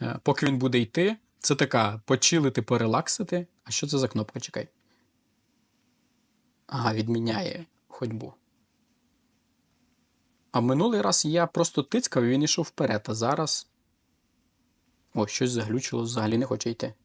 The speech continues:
Давай, іди, чувачок. Що з ним не так? Чого він не хоче йти? О, пішов. Е, це,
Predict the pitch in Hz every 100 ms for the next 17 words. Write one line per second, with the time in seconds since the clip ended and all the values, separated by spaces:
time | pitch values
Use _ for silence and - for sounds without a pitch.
0 | _ _ _ _ _ _ _ _ _ _
1 | _ - - _ - 113 110 117 120 -
2 | 117 - - - _ _ _ _ _ _
3 | _ _ _ _ _ _ _ _ _ -
4 | - 131 110 107 110 - 110 - _ _
5 | _ _ _ _ _ _ _ _ _ _
6 | _ _ _ _ _ - - 123 113 113
7 | - - 123 - 123 _ _ _ _ _
8 | _ _ _ - 110 - - 120 113 104
9 | - - - - - 113 107 117 - -
10 | 151 170